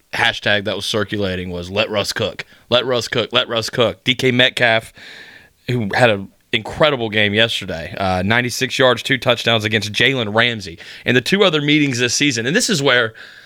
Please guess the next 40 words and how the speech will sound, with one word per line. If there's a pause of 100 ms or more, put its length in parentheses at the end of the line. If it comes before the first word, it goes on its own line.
(520)
I,
I
understand,
like,
if
you're
a
fan
of
that
team, (1080)
especially
if
you're
a
fan
of
the
quote-unquote
better
team,
Seattle
on
paper,
we
probably
would
have
said
it's
a
better
team. (500)
Pittsburgh (120)
on
paper, (220)
especially
with
Cleveland's
coach,